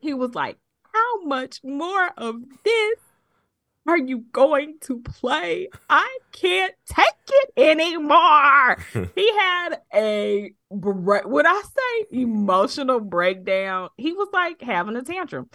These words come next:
Speaker 1: And I thought to myself, "Your son might be possessed, lady, 'cause
Speaker 2: Oh,
Speaker 1: it's
Speaker 2: and
Speaker 1: just"
Speaker 2: so this is, so now this is, so this is, like, my earliest memory of when my mother and sister are the most emotionally numb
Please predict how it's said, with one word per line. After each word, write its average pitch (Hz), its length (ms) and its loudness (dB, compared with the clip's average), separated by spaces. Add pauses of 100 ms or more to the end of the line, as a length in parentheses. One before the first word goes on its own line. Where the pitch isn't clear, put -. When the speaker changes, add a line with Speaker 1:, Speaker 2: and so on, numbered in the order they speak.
(260)
Speaker 1:
And 370 100 -10
I - 100 -6
thought 494 260 -4
to 330 80 -8
myself, 240 400 -4
"Your 294 120 -6
son 453 160 -6 (180)
might 392 180 -2
be 359 100 -4
possessed, 359 480 -8
lady, 185 380 -4
'cause 240 200 -8
Speaker 2:
Oh, 85 360 2
Speaker 1:
it's - 80 -2
Speaker 2:
and 98 160 0
Speaker 1:
just" - 120 -4
Speaker 2:
so 104 220 2
this 123 340 -2
is, 120 300 -4 (120)
so 95 280 0
now 107 380 0
this 101 320 -4
is, 101 260 -6 (420)
so 107 200 -4
this 160 200 -2
is, 131 140 -2
like, 101 240 0 (220)
my 98 320 0
earliest 104 360 0
memory 90 300 -6
of 85 320 -6 (560)
when 117 460 -2
my 101 280 -2
mother 98 520 -2 (100)
and 85 180 -6
sister 82 540 -8
are 78 200 -6
the 80 260 -8
most 80 880 -8 (1500)
emotionally 113 1160 -2
numb 80 720 -8